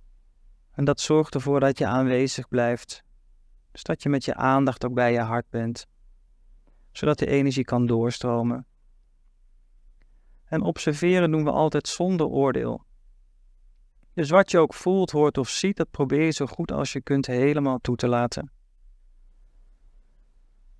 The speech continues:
En dat is eigenlijk al de diepste heling die je kunt doen.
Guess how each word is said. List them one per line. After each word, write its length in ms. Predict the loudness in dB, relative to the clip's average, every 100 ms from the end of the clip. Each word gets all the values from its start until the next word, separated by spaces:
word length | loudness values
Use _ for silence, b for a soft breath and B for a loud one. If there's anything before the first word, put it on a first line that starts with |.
| _
En 120 | -4
dat 120 | -4
is 20 |
eigenlijk 480 | 0 0 2 0 -2
al 120 | -2
de 140 | -2 -2
diepste 400 | -4 -4 -4 -2
heling 580 | 0 2 2 0 -2 -8 _ -20 -20 -20 _ _ _ -20 -20 _ _ _ -20 _ _ -12
die 140 | -4 -2
je 100 | 0
kunt 220 | 2 4
doen. 320 | 4 2 0